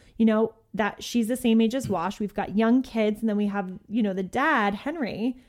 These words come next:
I think it provided such a rich tapestry of looking at this one event during, before, and after,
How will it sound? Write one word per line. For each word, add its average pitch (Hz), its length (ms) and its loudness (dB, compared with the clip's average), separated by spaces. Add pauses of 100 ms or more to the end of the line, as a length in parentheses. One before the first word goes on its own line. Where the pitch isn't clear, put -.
(340)
I 262 100 -6
think 349 160 -2
it 440 60 2
provided 269 460 0
such 269 160 -6
a 254 80 2
rich 214 600 -2
tapestry 190 920 -4 (480)
of 220 240 2 (120)
looking 233 420 0
at 285 80 -2
this 302 160 -4
one 262 160 0
event 208 360 0 (1300)
during, 277 560 2
before, 233 440 0
and 277 120 0
after, 190 720 -4